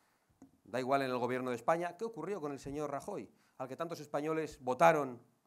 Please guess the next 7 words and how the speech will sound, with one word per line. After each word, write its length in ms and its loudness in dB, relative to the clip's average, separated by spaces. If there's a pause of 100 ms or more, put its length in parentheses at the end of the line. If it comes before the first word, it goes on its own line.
(520)
confiando 480 0
en 40 2
un 100 -2
cambio 280 4
de 60 0
rumbo 260 -2
total? 380 -2